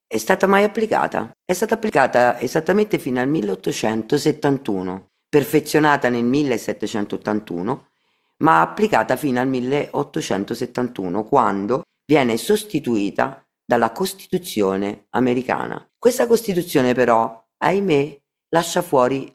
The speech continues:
un articolo. In America si chiamano emendamenti e il tredicesimo in particolare era quello che sanciva la fine della schiavitù, nonché alcune disposizioni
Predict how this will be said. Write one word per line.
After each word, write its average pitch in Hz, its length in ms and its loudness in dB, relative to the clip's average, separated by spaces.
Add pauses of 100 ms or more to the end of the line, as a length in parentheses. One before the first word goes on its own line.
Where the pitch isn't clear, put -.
un 139 180 -2
articolo. 104 880 -2 (260)
In 120 160 0
America 127 380 2
si 127 120 -2
chiamano 113 580 0
emendamenti 107 1080 -2 (200)
e 143 100 4
il 165 140 2
tredicesimo 117 760 0
in 98 80 -4
particolare 120 760 0
era 143 200 -4
quello 110 220 -2
che 117 100 -6
sanciva 113 840 -4
la 139 120 0
fine 107 280 -6
della 113 180 -2
schiavitù, 107 520 -6 (280)
nonché 143 640 -2 (100)
alcune 104 380 -4
disposizioni 113 1000 -4